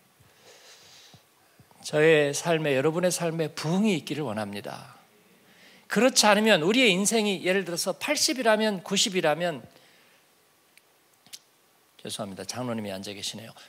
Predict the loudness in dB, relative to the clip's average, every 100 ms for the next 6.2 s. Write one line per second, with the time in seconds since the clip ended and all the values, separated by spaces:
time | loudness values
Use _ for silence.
0 | _ -6 -4 -4 -8 _ _ _ _ _
1 | _ _ _ _ _ -6 -4 -2 -2 4
2 | 4 4 0 -4 -4 -6 -10 -10 -20 -20
3 | -20 _ _ _ -8 -8 -8 -12 -12 -14
4 | _ _ _ _ _ _ _ -20 -18 -16
5 | -18 -20 -20 -20 _ _ _ _ -20 -20
6 | -18